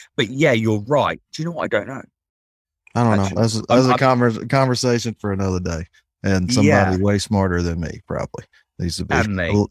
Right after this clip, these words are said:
Speaker 2: el-, electrical engineer or something I need to talk to, to answer
Speaker 1: Yeah.
Speaker 2: that.
Speaker 1: That barber pole, amazing. I don't know
Speaker 2: Yeah.
Speaker 1: if you, you,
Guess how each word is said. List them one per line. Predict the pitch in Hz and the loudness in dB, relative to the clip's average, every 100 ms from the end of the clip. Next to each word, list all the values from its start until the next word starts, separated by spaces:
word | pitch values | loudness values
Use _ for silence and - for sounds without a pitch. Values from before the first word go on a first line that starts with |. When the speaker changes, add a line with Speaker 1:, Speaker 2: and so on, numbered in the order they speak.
| - | 0
Speaker 2:
el-, | 98 - | -2 -2
electrical | 98 98 98 - - 87 | -2 0 0 -4 -4 -2
engineer | 92 85 90 87 78 76 | 0 -2 0 0 -2 -6
or | |
something | - 80 - - | -6 -6 -8 -10
I | 90 | -8
need | 85 82 | -6 -8
to | - | -8
talk | 87 - - | -8 -8 -10
to, | - - _ - | -12 -12 _ -12
to | - | -6
answer | 90 - - | -6 -6 -2
Speaker 1:
Yeah. | 135 120 | 0 -2
Speaker 2:
that. | - _ _ _ _ _ _ _ | -4 _ _ _ _ _ _ _
Speaker 1:
That | 185 226 - - | -2 -2 -4 -4
barber | 156 165 160 165 | 0 0 0 -2
pole, | - 156 196 220 _ _ _ _ _ _ _ _ - | -2 2 2 0 _ _ _ _ _ _ _ _ -10
amazing. | 101 107 92 - - _ _ - | -4 -2 -4 -10 -20 _ _ 0
I | |
don't | 175 | 2
know | 156 | 2
Speaker 2:
Yeah. | |
Speaker 1:
if | 117 | 2
you, | 165 151 - | 0 0 -2
you, | 127 | -4